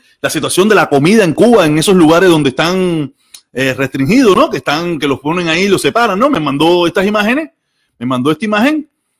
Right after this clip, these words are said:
de lo que es la comida, de lo que es la comida en ese lugar. Yo no veo, o sea, pa-, para mí es muy poquito, es muy poquito, pero, eh, es lo normal, ¿no? Es lo normal que se, que debe comer un ser humano, que yo coma más que eso, o sea, es mi culpa.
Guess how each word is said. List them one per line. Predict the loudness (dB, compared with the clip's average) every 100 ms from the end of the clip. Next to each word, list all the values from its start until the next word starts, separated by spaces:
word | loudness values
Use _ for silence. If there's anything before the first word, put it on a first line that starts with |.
| _
de | -2 0
lo |
que | 2 2
es |
la | 2
comida, | 2 4 4 2 -2
de | -2
lo | 0
que | 0
es | -2
la | 0
comida | 0 2 0
en | 0
ese | -2
lugar. | 0 0 0
Yo | 0
no | 0 2
veo, | 4 2 -2 _ _
o | -8
sea, | -4 -2 -2 -6
pa-, | -10 _ _ _
para | -6 -4 0
mí | 2 0 -2 -6
es | -4
muy | -2 -2
poquito, | 0 -2 -2 -8 _ _ _ _ _ _
es | -8
muy | -6 -4
poquito, | -4 -6 -8 -14 _ _ _ _
pero, | -8 -6 -8 -10 -12
eh, | -12 -12 -6
es | -4 -2
lo | -2
normal, | -2 0 2 2
¿no? | 0 0 -2
Es | 0
lo | 0
normal | 0 0 -2
que | -2
se, | -6 -4
que | -2
debe | -2 -2
comer | -2 -2
un | -2
ser | -2
humano, | -2 -2 -4
que | -2
yo | 0 -2 -4 _ _ -20 -4
coma | 0 0 0
más | -2 0
que | 2 4
eso, | 2 -2
o | -4 -12 _ _ _ -6
sea, | -6 -6
es | -4
mi | -2
culpa. | 2 2 0 -4